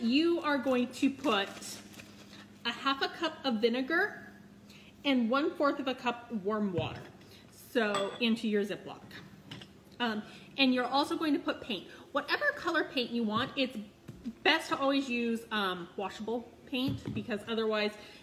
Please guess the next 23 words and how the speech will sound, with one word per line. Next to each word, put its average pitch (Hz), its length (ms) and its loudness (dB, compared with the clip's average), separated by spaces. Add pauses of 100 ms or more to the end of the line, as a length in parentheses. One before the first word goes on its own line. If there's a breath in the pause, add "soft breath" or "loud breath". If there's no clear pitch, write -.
(100)
you 247 80 -2
will 254 100 4
be 247 160 -2
sad 254 340 4
because 233 240 -4
it 220 120 -6
could 202 240 -8
stain. 247 340 -4 (300 loud breath)
This, 339 260 2 (140)
I'm 262 180 6
prepping 320 300 2 (180)
these 554 160 -10
bags 262 360 2
inside, 269 500 0 (160)
but 233 160 0
this 254 180 -2
is 226 140 -4
definitely, 262 640 0
you 214 260 0
need 220 200 2
to 226 40 -8
go 202 220 -2 (120)
outside 254 600 -2